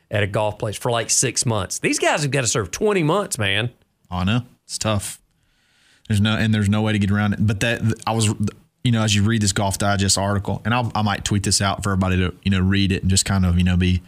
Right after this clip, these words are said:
Speaker 2: thinking about these dudes and hoping that there's some sort of exemption or something like that, that they can get out of it. But they, the culture there, they view it so, like, put such an emphasis on it.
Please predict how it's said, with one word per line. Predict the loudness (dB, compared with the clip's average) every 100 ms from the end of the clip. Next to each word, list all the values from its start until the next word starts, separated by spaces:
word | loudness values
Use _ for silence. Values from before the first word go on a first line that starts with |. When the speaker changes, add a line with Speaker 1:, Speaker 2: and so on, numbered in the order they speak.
| _ -6
Speaker 2:
thinking | -2 0
about | 2 0
these | 0
dudes | 2 2 2 2
and | 2 0 -4 _ -4
hoping | -2 0
that | 0 2
there's | 2
some | 2 2
sort | 2 0
of | 0
exemption | 2 2 2 0 2
or |
something | 2 0 0
like | 0 0
that, | -2 0
that |
they | 0
can | 2 2
get | 2
out | 2 0
of | 0 0
it. | -2
But | -2 -4 -4 -20 _ _ _ -4
they, | 0 0 0
the | 0 2 2
culture | 0 0 0 0 2
there, | 2 2 2
they | 2
view | 2 2 2 0
it | -2 0
so, | 0 2 0 -2
like, | -2 -4
put | -2 0
such | 0 0 0
an | 2
emphasis | 0 0 0 0 0
on | 0 0
it. | -2 -4